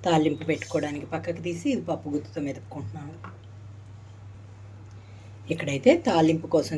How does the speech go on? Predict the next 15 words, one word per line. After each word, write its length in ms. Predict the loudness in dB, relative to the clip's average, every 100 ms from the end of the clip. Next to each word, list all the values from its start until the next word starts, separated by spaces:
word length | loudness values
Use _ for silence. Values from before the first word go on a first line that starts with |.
| -2
చిన్న 220 | -2 0 0
పాన్ 240 | 0 0 -2
ఒకటి 180 | -4 0
పెట్టుకున్నాను. 580 | 0 0 -4 0 4 4 2 -6 -14 -16 -18 -12 -4 0
ఇందులో 240 | 2 0
ఒక 100 | 0 -4
ఆయిల్, 240 | 0 0 2
రెండు 200 | 4 4 6
టేబుల్ 280 | 6 4 -2 -6
స్పూన్స్ 360 | -8 -8 -6 -8
వరకు 260 | -4 -4 -4 -6 -10
ఆయిల్ 220 | -8 -8 -10
తీసుకుంటున్నాను. 640 | -10 -8 -8 -10 -10 -10 -12 -16 -20 -18 -16 -16 -16 -18 -18 -18 -18 -18 -18 -18 -16 -16 -18 -18 -18 -18 -18 -18 -18 -18 -18 -16 -16 -4 6 10
ఆయిల్ 240 | 12 10 8
కాగే 240 | 4 6